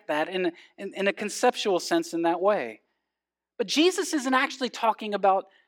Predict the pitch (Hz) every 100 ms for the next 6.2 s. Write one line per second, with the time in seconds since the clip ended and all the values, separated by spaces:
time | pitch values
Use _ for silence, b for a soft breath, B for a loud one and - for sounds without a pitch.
0 | _ 151 143 196 359 240 180 147 135 160
1 | 143 127 123 - 123 107 _ _ _ _
2 | _ _ - 160 - 262 233 214 240 -
3 | 220 - 185 151 214 - 240 185 185 202
4 | - 160 151 - 156 156 - - - 165
5 | 180 - 240 196 135 - 131 117 104 104
6 | -